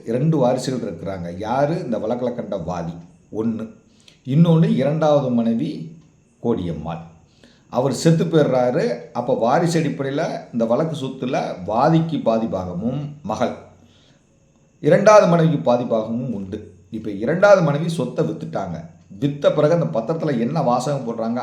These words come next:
அடமான கடனை தீர்ப்பதற்காகன்னு போடுறாங்க. அந்த அடமான கடனையும் எப்படி தீர்க்கிறாங்கன்னா, ஆயிரத்தி எண்பது ரூபா அந்த பணத்தை கடன் கொடுத்தவருக்கு செலுத்திட்டோம், மீதி சேல் கன்சிடரேஷன் இருநூறு ரூபாயை கோடியம்பாள் வசம் செலுத்திட்டோம்னு சொன்னாங்க.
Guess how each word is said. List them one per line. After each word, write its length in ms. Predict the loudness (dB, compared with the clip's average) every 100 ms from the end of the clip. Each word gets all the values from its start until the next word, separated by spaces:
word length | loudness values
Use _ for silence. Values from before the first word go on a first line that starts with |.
| -8
அடமான 540 | -8 -4 -2 -2 -2
கடனை 280 | -4 -6 -6
தீர்ப்பதற்காகன்னு 800 | -8 -8 -6 -6 -6 -10 -10 -10
போடுறாங்க. 460 | -10 -10 -10 -14 -18 -20 _ _ _ _ _ _ _ -16
அந்த 120 | -10 -4
அடமான 340 | 2 6 6
கடனையும் 380 | 6 4 2 2
எப்படி 220 | 0 0
தீர்க்கிறாங்கன்னா, 680 | -2 -2 0 -2 -2 -4 -6 -4
ஆயிரத்தி 480 | 0 2 2 0 -2
எண்பது 320 | -2 -2 -4 -2
ரூபா 240 | 0 0 0 -2
அந்த 180 | -4 -6 -2
பணத்தை 340 | -2 -2 -2
கடன் 260 | -2 -2 -2
கொடுத்தவருக்கு 480 | -4 -4 -4 -6 -8
செலுத்திட்டோம், 640 | -8 -8 -6 -4 -4 -2 -2
மீதி 420 | -2 -2 -2 -2
சேல் 260 | 0 0
கன்சிடரேஷன் 540 | 0 -4 -6 -8 -4 -2
இருநூறு 380 | -2 -4 -6 -4
ரூபாயை 280 | -4 -2 -6
கோடியம்பாள் 580 | -4 -4 -2 -2 -4 -4
வசம் 240 | -6 -8
செலுத்திட்டோம்னு 500 | -10 -12 -10 -8 -6
சொன்னாங்க. 360 | -6 -6 -4 -6